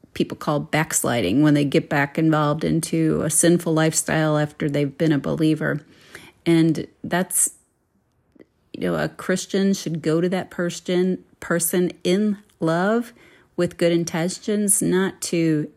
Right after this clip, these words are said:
condemn them, but to wake them up and just say, "Hey, what are you doing? Do you know? You know the outcome of this. You know, wake up before it's too late." And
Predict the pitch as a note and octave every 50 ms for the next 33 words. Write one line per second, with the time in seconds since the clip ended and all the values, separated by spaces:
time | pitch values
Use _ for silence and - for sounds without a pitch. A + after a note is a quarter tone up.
0 | _ _ - - - D#3+ D3+ D3 D3 - F3 G3+ A#3+ C4 B3 G#3 E3 D3 D3 D3
1 | D3+ D#3 D3+ D3 D3 D#3 - - - - - - E3+ D#3+ D#3 D#3 D3+ D3+ D3+ -
2 | - - _ _ _ _ _ _ _ _ - F3 B3+ - - - D#3+ D#3 F3+ B3
3 | C#4+ - - - - _ _ _ _ _ _ _ - F#3+ F3+ G3 G3 - G3 F3
4 | E3+ G#3 D#4 G4 A#3 D#3+ E3 F#3 B3 F#4 A4 G#4 F#4+ B3+ F3+ E3 F#3 F4 - G3+
5 | - - D#3 - - - - _ _ _ _ _ _ _ _ _ _ _ _ -
6 | F#3+ F#3+ G3+ G3 G3+ G3 G3 G#3+ C4 E4 G4 - - - - - A3 A3 A3+ D#4+
7 | F4+ D#4 G3+ F3+ A3+ - - - G3 F3 D#3 D3+ D3+ - C3 F3+ A3+ - - -
8 | - - - - _ _ _ _ _ _ _ - - - - _ _ _ _ -
9 | F3+ - _ _ - - G3 F#3 F3 D#3+ D3 C#3 E3 A3+ C4 - A4 A4+ - -
10 | - - - _ _ - - F3+ F#3 - - G3+ G#3 A3 G#3+ - - - A#3+ A#3
11 | B3 D4 F4+ A#3 - - - _ _ _ _ _ _ _ _ _ - - - -
12 | - _ _ _ - F3+ F#3 F#3 F#3 F#3 F3+ F3 -